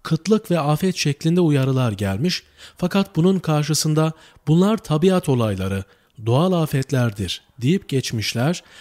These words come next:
bazen de bolluk ve rahat verilince onun da bir imtihan olduğunu düşünmeyip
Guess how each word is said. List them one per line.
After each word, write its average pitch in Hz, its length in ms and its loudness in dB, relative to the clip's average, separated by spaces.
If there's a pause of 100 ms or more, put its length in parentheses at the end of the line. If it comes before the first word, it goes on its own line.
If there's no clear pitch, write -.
(180)
bazen 170 400 2
de 175 140 0
bolluk 185 360 0
ve 165 120 2
rahat 156 340 0
verilince 127 560 0 (300)
onun 190 240 0
da 185 140 0
bir 160 100 2
imtihan 160 420 0
olduğunu 131 400 0
düşünmeyip 160 540 0